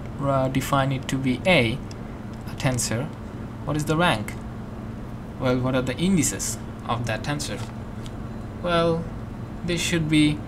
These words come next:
A, C, B, right? We have the lower indices A, C, and B. Well, this case, we're not just mentioning the case. Why? Because for this case, we had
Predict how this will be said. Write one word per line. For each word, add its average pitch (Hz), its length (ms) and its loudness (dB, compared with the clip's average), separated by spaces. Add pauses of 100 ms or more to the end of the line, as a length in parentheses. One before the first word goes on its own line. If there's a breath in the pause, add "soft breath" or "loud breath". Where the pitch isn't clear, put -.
(500)
A, 127 440 6
C, 127 480 6
B, 151 360 6
right? 147 320 4 (280)
We 131 60 0
have 127 100 4
the 131 80 6
lower 135 260 8
indices 123 580 4 (520)
A, 127 380 8
C, 120 460 4
and 120 220 4
B. 135 260 8 (380 loud breath)
Well, 170 260 6
this 165 280 4
case, 147 680 6 (160)
we're 143 200 4
not 131 420 4
just 123 240 0
mentioning 127 380 0
the 127 120 -2
case. 139 420 2
Why? 123 300 6 (520)
Because 135 540 0 (580)
for 123 220 4
this 170 340 2
case, 113 580 4 (380)
we 143 420 8
had 113 640 4